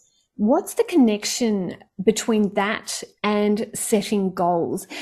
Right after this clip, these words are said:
You know, it seems as a, like the, at a time like this, everything would just be furthest from your mind in terms of goal setting, but you've managed to combine the two.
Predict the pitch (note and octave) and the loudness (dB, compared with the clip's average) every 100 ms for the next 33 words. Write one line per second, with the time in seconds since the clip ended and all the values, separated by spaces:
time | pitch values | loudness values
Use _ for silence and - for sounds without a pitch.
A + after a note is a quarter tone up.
0 | A#3+ G#3+ G#3+ A3 - A#3 B3+ B3+ B3 G#3+ | 0 2 2 0 2 4 4 4 0 -4
1 | G3 F#3+ _ _ - E3 _ _ G#3 G3 | -4 -8 _ _ -18 -18 _ _ -2 0
2 | G3+ - F#3+ - G3+ F#3+ G3 - - B3+ | 0 -6 -8 0 4 4 4 2 6 8
3 | C4 C#4 A3 G3 B3+ B3 D4 G#4+ D#5+ D4 | 10 8 6 6 8 8 4 2 2 2
4 | - D#4+ C4 D4+ D4 A#3+ A3+ G#3 A3 A3 | 4 4 6 2 2 2 2 2 -2 0
5 | G#3+ A3 C4 A#3+ A#3+ - A#3 G3 F#3+ F#3 | 0 2 2 4 2 2 0 0 -2 -2
6 | F#3 F#3 F#3+ A3 F#3+ F#3 F#3 F3 F#3+ G3 | -2 0 0 0 0 -2 -2 0 0 0
7 | G#3 G3 F#3+ - G3+ A3+ A3 - G3 G3 | 0 2 0 0 2 2 2 -6 -4 -2
8 | F#3+ G3 F#3 - - - G#3 G3 F#3+ - | 0 -2 -2 -6 -6 -2 0 2 0 -6
9 | - - A3 G3 F#3 F#3+ G3 - F#3 G3 | -8 2 4 4 0 0 -4 -4 -4 -2
10 | - A3 A#3 G#3 | -2 0 2 0